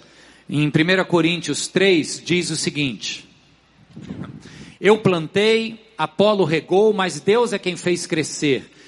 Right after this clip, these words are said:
De modo que nem o que planta nem o que rega são alguma coisa, mas unicamente Deus que efetua o crescimento. O que planta e o que rega têm um só propósito,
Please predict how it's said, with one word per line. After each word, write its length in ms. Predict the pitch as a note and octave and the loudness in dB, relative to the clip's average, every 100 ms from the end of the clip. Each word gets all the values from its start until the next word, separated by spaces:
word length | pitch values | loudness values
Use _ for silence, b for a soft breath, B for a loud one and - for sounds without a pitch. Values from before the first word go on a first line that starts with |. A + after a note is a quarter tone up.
| B B | B B
De 120 | C3+ | -2
modo 400 | D#3+ G#3 A#3 F3+ | 2 2 4 0
que 120 | F3 | 0
nem 280 | F3 G#3 B3 | -2 0 2
o 40 | A#3 | 2
que 140 | G3 | 0
planta 420 | - G3+ A#3+ G#3+ | 0 0 2 -2
nem 200 | F#3 F#3 | -2 -2
o 60 | E3 | -2
que 140 | E3 | -2
rega 380 | C#3 F3 A3+ F#3 | -2 0 0 -2
são 260 | - G3+ G#3 | -2 0 2
alguma 320 | F#3 G#3+ F#3 | 2 2 -2
coisa, 460 | - G3 G#3 C#3+ | 2 2 2 0
mas 480 | C#3 E3 F3+ E3 - B B | -4 -2 -2 -4 -8 B B
unicamente 680 | G3 A#3 A#3+ G3+ G3+ A#3+ - | 2 2 2 0 2 0 -2
Deus 600 | - E3+ G3 G3+ D#3 - | -2 2 4 4 2 -4
que 160 | - F3+ | -4 -2
efetua 600 | F#3 G#3+ G3 - A3+ A3 | 0 0 -2 -2 2 2
o 80 | D3+ | 2
crescimento. 800 | D3+ C#3+ - C#3+ B2 G2+ - - B B B - | 0 -2 -2 -6 -6 -8 -12 -20 B B B -4
O 80 | |
que 140 | - F3+ | 0 0
planta 460 | - G#3+ B3+ G#3+ | 2 2 2 0
e 100 | F3+ F3+ | 2 2
o 40 | |
que 160 | F3 C#3 | 2 -2
rega 420 | D3+ A3 A3+ D#3 | 0 -2 0 -2
têm 340 | - G3+ A3 | 0 0 2
um 120 | A#3+ B3 | 0 0
só 200 | - B3 | 0 0
propósito, 760 | B3+ A#3 G#3+ G#3 F#3 B2+ - | 0 0 2 2 0 -4 -16